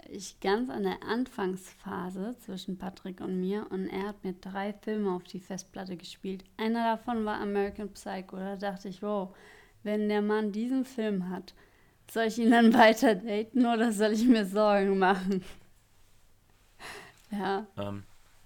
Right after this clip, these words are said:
Speaker 2: was ich noch dazu sagen wollte, es gibt wohl ein Opfer, wo nachgewiesen konnte, werden konnte,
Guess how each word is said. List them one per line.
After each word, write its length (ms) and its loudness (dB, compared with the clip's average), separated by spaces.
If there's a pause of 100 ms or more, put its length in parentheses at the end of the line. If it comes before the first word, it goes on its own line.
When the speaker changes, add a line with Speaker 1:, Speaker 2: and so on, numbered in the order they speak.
(120)
Speaker 2:
was 180 -2
ich 100 -4
noch 120 0
dazu 320 -2
sagen 380 -2
wollte, 300 -4
es 140 -14
gibt 240 -8
wohl 160 -4
ein 280 0
Opfer, 380 -6
wo 120 -4
nachgewiesen 1040 -6
konnte, 720 -8
werden 300 -2
konnte, 560 -6